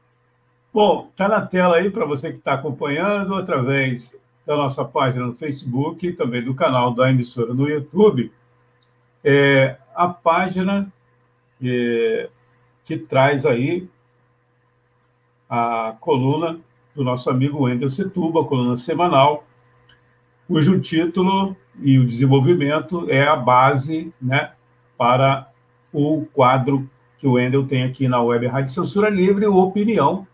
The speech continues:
né? E você, é, pode ter acesso, a gente disponibilizou e vamos colocar novamente o link pra você ter acesso ao texto do Wendel desta semana.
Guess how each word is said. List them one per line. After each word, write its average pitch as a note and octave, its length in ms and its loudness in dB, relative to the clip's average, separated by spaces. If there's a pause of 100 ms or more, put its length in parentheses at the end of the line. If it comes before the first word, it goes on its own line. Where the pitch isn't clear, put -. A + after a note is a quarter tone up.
(340)
né? C3 340 0 (580)
E C3 120 2
você, E3+ 640 -2 (220)
é, B2+ 220 2
pode C3+ 920 0 (600)
ter B2+ 140 0
acesso, D#3+ 640 0 (100)
a C3 100 -4
gente B2 480 -4 (100)
disponibilizou B2+ 920 0
e A#2+ 40 0
vamos B2 400 -2 (280)
colocar C3 320 2
novamente D#3 760 0
o A3 100 2
link F#3+ 340 4 (300)
pra C3+ 100 2
você C#3+ 260 2
ter G3+ 180 0
acesso D#3+ 680 0 (240)
ao D#3+ 180 2
texto C#3+ 380 -8
do F3 140 2
Wendel E3 500 0 (400)
desta C#3 280 2
semana. F3+ 520 -2